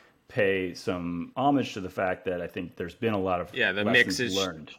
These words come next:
Speaker 2: mix has shifted towards
Speaker 1: Yeah.
Speaker 2: digital, which is good.
Speaker 1: Yeah, and the mix has, and, and the, I think the,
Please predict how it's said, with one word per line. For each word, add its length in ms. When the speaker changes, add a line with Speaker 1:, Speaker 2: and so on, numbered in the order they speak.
Speaker 2:
mix 320
has 180
shifted 500
towards 280
Speaker 1:
Yeah. 140
Speaker 2:
digital, 300
which 180
is 100
good. 220
Speaker 1:
Yeah, 260
and 100
the 60
mix 220
has, 200
and, 220
and 140
the, 180
I 40
think 240
the, 280